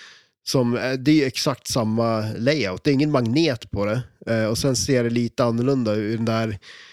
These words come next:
koppen som man skjuter upp i, där på, längst upp till vänster. Det, det är ingen kopp där och så är det typ lanes bara, liksom. Men det är ju i stort sett samma.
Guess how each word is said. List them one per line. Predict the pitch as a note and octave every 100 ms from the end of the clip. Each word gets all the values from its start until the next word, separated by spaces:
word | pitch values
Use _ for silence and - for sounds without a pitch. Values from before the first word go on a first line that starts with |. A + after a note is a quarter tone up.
| - _
koppen | - E3+ - - A2+
som | A#2
man | A2
skjuter | A2+ -
upp | A2+ -
i, | A2+ G#2+ G#2 F2+ C#2+ B1
där | G#2 A2+
på, | A2 A#2 G#2+
längst | G#2 B2 A2+
upp | A2
till | -
vänster. | C#3+ C#3 - - F#2 G2+ A2
Det, | F#2 A2+ C#3+ B2+
det | A#2
är | C#3
ingen | C#3
kopp | - C3 - -
där | G2+
och | G#2
så | A2 A2+
är | G#2
det | G#2
typ | G#2 A2+
lanes | C3 G#2+ F2 -
bara, | G2 F#2 G2
liksom. | D#2+ - G2+
Men | A#2 A2+
det |
är | B2+ B2+
ju | A#2
i | A#2+
stort | - B2
sett | A2+ -
samma. | - G#2+ F#2 G2 G2+ F#2+